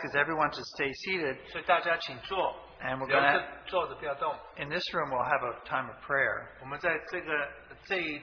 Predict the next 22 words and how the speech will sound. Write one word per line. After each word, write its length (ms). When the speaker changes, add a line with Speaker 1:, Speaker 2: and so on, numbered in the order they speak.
Speaker 2:
堂 240
里 120
面， 160
大 120
家 140
会 100
一 40
起 140
祷 200
告。 260
Speaker 1:
But 180
at 40
this 260
point, 320
we'll 260
ask 260
those 240
who 100
are 100
going 320
to 260
do, 260